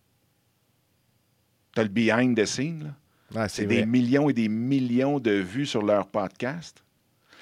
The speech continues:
Speaker 1: Puis, tu sais, c'est drôle, il y a un gars qui s'appelle Tim Dillon qui fait un podcast, ben normal, là, tu sais, je veux dire, il y a quatre cent mille abonnés sur YouTube, là, c'est pas, euh, trois millions ou quinze millions comme Rogan, là, ou trois millions comme Andrew Schultz, ou, euh,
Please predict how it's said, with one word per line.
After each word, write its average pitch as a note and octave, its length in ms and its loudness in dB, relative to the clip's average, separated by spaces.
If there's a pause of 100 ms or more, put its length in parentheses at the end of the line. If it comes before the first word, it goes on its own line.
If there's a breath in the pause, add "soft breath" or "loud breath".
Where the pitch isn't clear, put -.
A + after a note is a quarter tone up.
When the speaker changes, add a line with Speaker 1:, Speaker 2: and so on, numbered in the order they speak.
(320 soft breath)
Speaker 1:
Puis, B2 300 2 (720)
tu - 80 -20
sais, F#3 100 2
c'est E3+ 120 2
drôle, C3+ 240 6
il - 20 4
y A#2+ 40 6
a A2 40 4
un G#2 60 2
gars C#3 160 2
qui - 100 -10
s'appelle A2+ 380 0
Tim C3 160 0
Dillon A#2+ 520 0 (920)
qui - 100 -8
fait C3+ 140 2
un C#3+ 80 2
podcast, B2+ 680 0 (560)
ben A#2 140 0
normal, A2+ 400 -2
là, B2+ 100 -4
tu - 80 -12
sais, C3 120 -4
je G#2 40 -4
veux G#2 60 -4
dire, G#2+ 100 -2
il A2+ 40 0
y G#2+ 40 2
a F#2+ 40 0
quatre B2 180 -6
cent A#2+ 240 -4
mille B2+ 260 0
abonnés A2 380 0
sur A2 260 -4
YouTube, G2+ 480 0
là, A2+ 60 2
c'est G2+ 180 -8
pas, - 80 -2
euh, F#2+ 480 2
trois A2 300 -2
millions G#2+ 400 0
ou G#2+ 80 -4
quinze G#2 400 -6
millions G#2 320 -2
comme G#2 180 -4
Rogan, F#2+ 460 -2
là, G#2 40 -4
ou F#2+ 100 -4
trois G2+ 180 -8
millions G2+ 340 -4
comme G2 220 -6
Andrew F#2+ 260 -6
Schultz, F#2+ 420 -6
ou, E2 180 -4
euh, C#2+ 60 -6